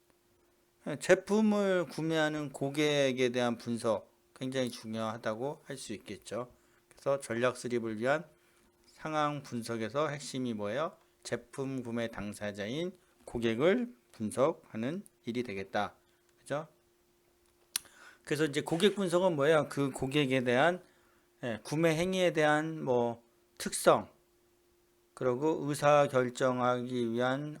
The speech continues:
어, 구매 의사 결정을 했을 때 <clears throat> 의사 결정하기까지의, 예, 여러 가지 행위들, 형태,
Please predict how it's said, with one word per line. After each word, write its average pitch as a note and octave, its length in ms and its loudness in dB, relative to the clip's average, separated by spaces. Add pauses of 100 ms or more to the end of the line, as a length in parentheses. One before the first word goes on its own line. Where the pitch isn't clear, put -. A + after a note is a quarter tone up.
어, A#2 180 -2 (600)
구매 D#3+ 220 0
의사 C#3+ 280 6
결정을 B2 460 2
했을 B2+ 320 -6
때 G3 240 6 (880)
<clears throat> D#3 640 4
의사 D#3 260 6
결정하기까지의, C#3 1120 4 (500)
예, A2 260 -2
여러 C3+ 240 6
가지 C3+ 420 2 (120)
행위들, E3 520 -2 (1300)
형태, D#3+ 600 -4